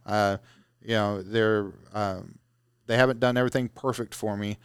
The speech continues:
but they've been phenomenal just on, like, helping me with that overflow. And the cool thing about them is, um, I don't know what C R Ms they're trained in, but you can set it up a few different ways. If, if,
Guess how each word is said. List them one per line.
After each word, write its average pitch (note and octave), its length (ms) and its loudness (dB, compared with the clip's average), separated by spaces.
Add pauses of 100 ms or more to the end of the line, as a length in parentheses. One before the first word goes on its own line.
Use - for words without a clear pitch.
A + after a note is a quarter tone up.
(260)
but A#2 160 -4
they've A2+ 320 0
been A2+ 300 0
phenomenal A2+ 760 0
just G2+ 320 -4
on, G#2 140 -2
like, G2 180 -4
helping G2 360 -4
me G2+ 100 -6
with G2+ 200 -4
that G2+ 200 -2
overflow. A#2 640 -4 (380)
And A2 240 0
the G#2 60 -4
cool D#3+ 200 -2
thing A#2+ 220 -2
about G2+ 260 0
them G#2 540 0
is, G2+ 440 -2 (380)
um, G2 480 -4 (720)
I A#2+ 100 6
don't C3 140 6
know A#2+ 120 2
what G#2+ 380 2
C A#2 260 -2
R G#2+ 120 4
Ms A2 320 -2
they're G#2 120 -4
trained G#2+ 380 -4
in, B2 260 -2 (140)
but G#2+ 320 0 (340)
you A#2+ 180 -8
can A2+ 200 -2
set B2+ 280 2
it A#2+ 60 4
up A#2 140 2
a - 40 -16
few A#2 180 -6
different G#2+ 320 -2
ways. A#2 300 -2
If, G2+ 240 -4
if, G#2 180 -4